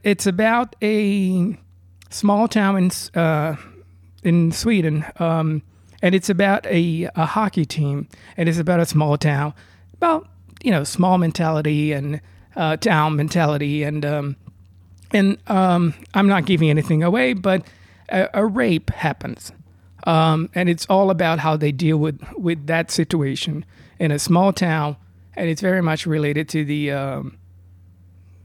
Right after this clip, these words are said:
it, it's, it's, um, yeah,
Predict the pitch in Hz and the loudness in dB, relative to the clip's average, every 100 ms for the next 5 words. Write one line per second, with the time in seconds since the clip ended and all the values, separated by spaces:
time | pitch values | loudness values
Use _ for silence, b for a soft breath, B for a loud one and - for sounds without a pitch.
0 | - 196 196 - 196 - - _ _ - | -4 -2 -2 -2 -2 -4 -14 _ _ -20
1 | - - _ 226 202 - - 214 196 190 | -20 -20 _ -4 -2 -4 -2 2 2 2
2 | 185 B B B B - 208 | -2 B B B B -2 0